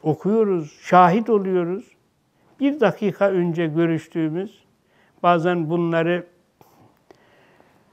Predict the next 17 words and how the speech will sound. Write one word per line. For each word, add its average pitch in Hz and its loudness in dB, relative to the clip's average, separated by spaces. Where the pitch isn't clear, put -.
görsel 170 2
cihazlarda 160 0
da 127 -4
bütün 139 -14
teşhir 147 -6
ediyorlar. 131 -4
Diyorlar 175 0
ki, 156 -6
"Bir 226 -6
dakika 190 -2
önceki 165 -4
şunların 175 -6
zevkine 160 -2
bak, 180 -4
ondan 170 -2
sonraki 151 -8
haline." 175 0